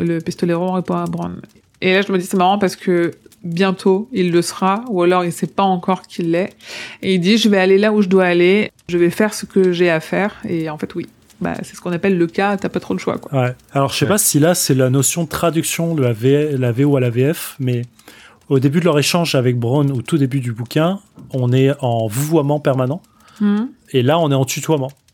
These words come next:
Speaker 2: Donc, euh, cette notion de rapprochement, euh, elle est vraiment dans le, « Je viens de te raconter comment j'ai tué cinquante-huit personnes. »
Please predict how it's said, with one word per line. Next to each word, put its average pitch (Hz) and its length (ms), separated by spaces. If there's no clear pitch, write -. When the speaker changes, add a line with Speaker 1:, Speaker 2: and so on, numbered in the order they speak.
Speaker 2:
Donc, 123 180
euh, 123 240
cette 123 180
notion 135 220
de 147 80
rapprochement, 147 800
euh, 117 220
elle 117 160
est 120 40
vraiment 127 320
dans 135 120
le, « 143 320
Je 113 60
viens 127 100
de 123 60
te - 60
raconter 139 440
comment 131 220
j'ai 123 120
tué 139 160
cinquante-huit 135 380
personnes. » 151 420